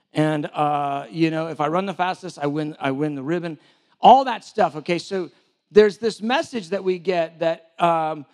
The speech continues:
reward comes from performance. Now, I just wanna mention this 'cause I don't want ev-, I don't want anyone walking out of here going,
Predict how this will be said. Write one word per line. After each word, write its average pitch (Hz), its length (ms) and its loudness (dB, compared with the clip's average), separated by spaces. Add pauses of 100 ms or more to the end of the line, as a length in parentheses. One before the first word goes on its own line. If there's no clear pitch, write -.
(300)
reward 196 640 6
comes 190 420 -6
from 185 460 0
performance. 180 800 -2 (340)
Now, 175 140 -2
I 208 60 2
just 240 160 -6
wanna 302 160 -2
mention 196 560 -4
this 117 400 -20 (500)
'cause 196 160 4
I 202 100 -2
don't 254 260 -2
want 226 260 -2
ev-, 196 180 -8
I 208 100 0
don't 254 100 0
want 233 160 -8
anyone 214 480 -4
walking 175 360 -2
out 180 120 -4
of 170 40 -4
here 165 60 -4
going, 147 340 -6